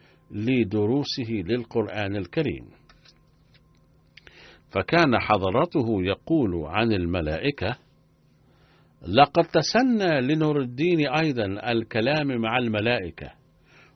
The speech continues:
ونظام الملائكة واسع جدا، فكل قوة وكفاءة من قوى الإنسان وكفاءته، وكفاءاته موكلة إلى الملائكة،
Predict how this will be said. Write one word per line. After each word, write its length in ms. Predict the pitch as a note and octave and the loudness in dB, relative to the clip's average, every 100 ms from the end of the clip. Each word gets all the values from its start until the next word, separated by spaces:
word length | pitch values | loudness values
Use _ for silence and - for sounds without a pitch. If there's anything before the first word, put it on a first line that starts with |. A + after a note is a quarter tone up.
| - | -6
ونظام 680 | G2 A2+ A2+ A2 E3+ F#3 E3+ | 0 4 4 4 2 4 2
الملائكة 1040 | D3 C3+ C3 B2+ A2 D#3+ E3+ D3 - A#2+ | 4 4 4 4 2 0 -2 -2 -2 -4
واسع 600 | G2 B2+ D3+ - E3+ D#3+ | 0 0 0 -4 -4 -4
جدا، 520 | E3 C#3+ G#2 E2 D2 D2+ _ _ _ _ _ _ _ _ | -4 -4 -4 -8 -12 -14 _ _ _ _ _ _ _ _
فكل 440 | - - F3 F3+ D3+ | -8 -4 0 2 2
قوة 720 | - F3+ D#3+ - C#3 G#2+ F2+ G#2 | 2 2 2 0 -2 -2 -2 -2
وكفاءة 760 | C#3 C#3 - E3 D3 C3+ C3+ | -2 -2 2 2 2 0 -2
من 340 | A2+ G2 A#2+ A#2 | -2 -2 -2 -4
قوى 340 | - D3+ C3+ | -2 2 2
الإنسان 720 | G#2 A2 G#2+ C#3 D3 D3+ D3+ - _ _ - | 2 -4 -4 -2 0 0 -4 -8 _ _ -8
وكفاءته، 1000 | - G#2+ A#2 G#2 B2 A2+ D3+ D#3 D3+ A2 - - _ _ _ - | -4 -2 -2 0 2 2 2 0 -2 -4 -10 -20 _ _ _ -10
وكفاءاته 1080 | A2+ A2+ A2+ A2+ - F#3 F3+ - G2 A2+ D#3 _ _ - | -6 -4 0 0 4 2 2 -2 -6 -6 -8 _ _ -6
موكلة 640 | A2 A#2+ A2 - D#3+ C#3+ - | 0 2 0 0 0 0 -2
إلى 320 | C3+ A2 C#3 | -4 -2 0
الملائكة، 720 | C3 B2+ C3 G#2 E2+ - | 0 2 0 0 -4 -10